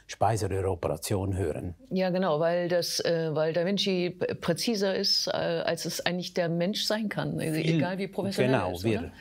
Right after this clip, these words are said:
Speaker 1: genau.
Speaker 2: Ja.
Speaker 1: Wir operieren unter einer, äh, Vergrößerung, also das ist fast wie eine mikroskopische Operationstechnik.
Speaker 2: Mhm.
Speaker 1: Und, ähm,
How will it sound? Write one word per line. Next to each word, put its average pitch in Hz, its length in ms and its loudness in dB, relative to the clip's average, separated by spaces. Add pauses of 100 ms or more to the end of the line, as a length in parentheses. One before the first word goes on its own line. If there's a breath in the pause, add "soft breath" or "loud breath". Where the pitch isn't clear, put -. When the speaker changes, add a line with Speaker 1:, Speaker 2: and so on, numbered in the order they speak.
Speaker 1:
genau. 104 380 2
Speaker 2:
Ja. 185 280 -8
Speaker 1:
Wir 104 340 0
operieren 127 400 4
unter 117 280 2
einer, 101 340 0 (300 soft breath)
äh, - 340 -2
Vergrößerung, 131 920 2
also 104 180 0
das 98 140 -4
ist 101 120 -2
fast - 400 -4
wie 120 480 -2
eine 110 260 2
mikroskopische 127 960 0
Operationstechnik. 127 1080 -2 (220 loud breath)
Speaker 2:
Mhm. 165 340 -8 (260 loud breath)
Speaker 1:
Und, 143 520 4
ähm, 123 520 4